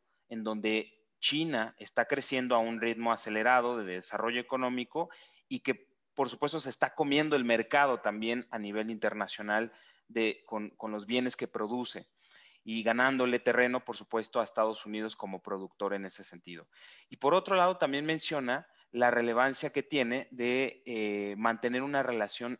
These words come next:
de iguales con Estados Unidos, donde se respete la soberanía, eh, la no intervención, la autodeterminación de los pueblos. Bueno,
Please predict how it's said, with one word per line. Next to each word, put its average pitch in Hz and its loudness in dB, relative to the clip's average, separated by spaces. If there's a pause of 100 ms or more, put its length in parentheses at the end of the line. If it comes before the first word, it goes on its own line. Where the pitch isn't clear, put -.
de 113 -4
iguales 117 0
con 104 -8
Estados 120 -2
Unidos, 131 -4
donde 107 -4
se 107 -10
respete 101 -6
la 107 4
soberanía, 117 0 (440)
eh, 101 -2
la 107 2
no 113 -2
intervención, 123 0
la 113 0
autodeterminación 107 -2
de 117 -2
los 110 -6
pueblos. 92 -8 (880)
Bueno, 147 4